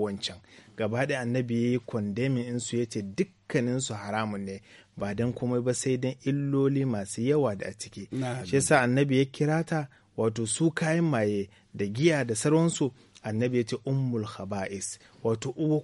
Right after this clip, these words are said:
Speaker 1: kowace cuta ce da bala'i da musiba, su ne uwa. Kaga an yi sata,
Speaker 2: Eh.
Speaker 1: su ne. Idan kaga komai na barna, idan an ka yi, to,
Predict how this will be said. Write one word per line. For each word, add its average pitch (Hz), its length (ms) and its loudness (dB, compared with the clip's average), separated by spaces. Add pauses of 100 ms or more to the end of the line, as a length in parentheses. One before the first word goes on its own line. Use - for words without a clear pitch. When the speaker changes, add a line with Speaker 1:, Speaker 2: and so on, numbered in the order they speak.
Speaker 1:
kowace 180 800 4
cuta 110 520 -4
ce 117 180 -6
da 98 160 -8
bala'i 120 480 -6
da 110 100 -4
musiba, 113 520 -2
su 127 220 0
ne 117 100 0
uwa. 101 240 -10
Kaga 151 240 2
an 147 120 2
yi 151 120 4
sata, 147 380 2
Speaker 2:
Eh. 107 60 2
Speaker 1:
su 123 220 -2
ne. 110 120 0
Idan 131 320 2
kaga 160 340 4
komai 202 460 8
na 190 100 4
barna, 113 440 0 (280)
idan 139 320 6
an 170 160 2
ka - 140 -4
yi, 107 160 0 (260)
to, 127 220 2